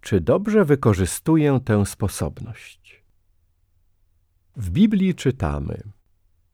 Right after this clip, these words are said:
"Słowo wypowiedziane we właściwym czasie jest jak złote jabłka w srebrnych ornamentach". Przysłów dwadzieścia pięć jedenaście.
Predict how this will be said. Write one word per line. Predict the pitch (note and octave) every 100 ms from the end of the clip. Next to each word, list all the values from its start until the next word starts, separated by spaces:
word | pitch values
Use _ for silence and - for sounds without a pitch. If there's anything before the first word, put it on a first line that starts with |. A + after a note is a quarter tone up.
| _ _ _ -
"Słowo | - A#2 A#2+ G3+ D#3+ G#2+
wypowiedziane | B2 - G#2 G#2+ D#2+ C3+ D#3+ B2
we | G2+
właściwym | F2+ G#2 F#2+ - F#3 C#3 F2+ E2
czasie | - D2 D2 - G#2 G3+ - _ _ G2+
jest | G2+ - -
jak | G#2 F2
złote | F2 F#3+ A3 A2+
jabłka | C3 C#3 C#3+ B2+ B2+
w | A#2
srebrnych | - G#2 G#2+ G2 F#2+ F#2+ -
ornamentach". | G2+ E2+ D#2+ D2 - - - - _ _ _ _ _ _ _ _ _ _ -
Przysłów | - C3+ A#2 G#2+ F#2+
dwadzieścia | F2+ D#2+ F#2+ - E2+
pięć | E2+ D#2 -
jedenaście. | D#2 F#2 E2+ C#2+ - - -